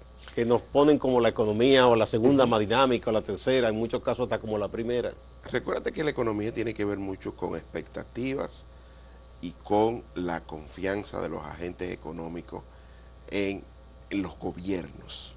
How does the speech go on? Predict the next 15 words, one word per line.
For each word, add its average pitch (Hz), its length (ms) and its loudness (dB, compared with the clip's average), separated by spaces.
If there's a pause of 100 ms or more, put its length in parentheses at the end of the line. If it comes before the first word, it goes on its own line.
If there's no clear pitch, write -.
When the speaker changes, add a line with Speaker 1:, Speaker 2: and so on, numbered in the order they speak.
(120)
Speaker 2:
en 82 120 -8
la 82 80 -8
institucionalidad, 90 920 0
en 104 60 0
sentido 151 440 0
amplio. 101 280 -2 (400)
Pero 131 140 6
yo 156 140 8
me 160 120 10
gusta 143 200 6
hablar 120 200 8
más 107 140 -2
de 107 80 -2
los 98 140 -2
gobiernos. 76 400 -6